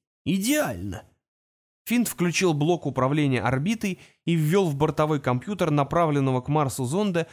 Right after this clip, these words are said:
абсолютно новый набор параметров. Новые данные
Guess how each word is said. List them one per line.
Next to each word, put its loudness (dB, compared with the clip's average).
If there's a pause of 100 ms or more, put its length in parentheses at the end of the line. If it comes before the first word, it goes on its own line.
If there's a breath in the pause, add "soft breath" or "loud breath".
(100)
абсолютно 0
новый 4
набор 2
параметров. -2 (540)
Новые 2
данные 2